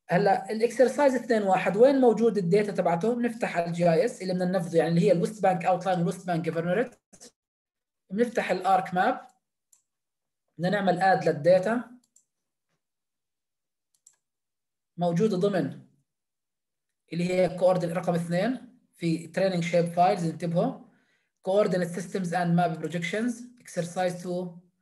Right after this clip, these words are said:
هيهم governorates و outline. نعمل لهم selection، نعمل add. هلا ننتبه إنه المسج اللي كانت تطلع عنا في البداية،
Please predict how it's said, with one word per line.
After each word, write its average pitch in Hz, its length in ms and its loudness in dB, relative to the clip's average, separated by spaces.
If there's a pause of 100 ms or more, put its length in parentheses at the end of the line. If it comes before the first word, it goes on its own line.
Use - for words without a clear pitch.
(400)
هيهم 135 440 -6
governorates 190 840 -6
و 151 180 -4
outline. - 160 -14
نعمل 160 440 -6
لهم 175 100 0
selection، 170 680 -8
نعمل 151 320 -8
add. 113 200 -10 (2500)
هلا 208 180 0
ننتبه 226 440 4
إنه 208 540 0
المسج 185 540 -2
اللي 185 160 -4
كانت 220 380 0
تطلع 226 240 -2
عنا 190 260 -2
في 170 80 -4
البداية، 180 680 2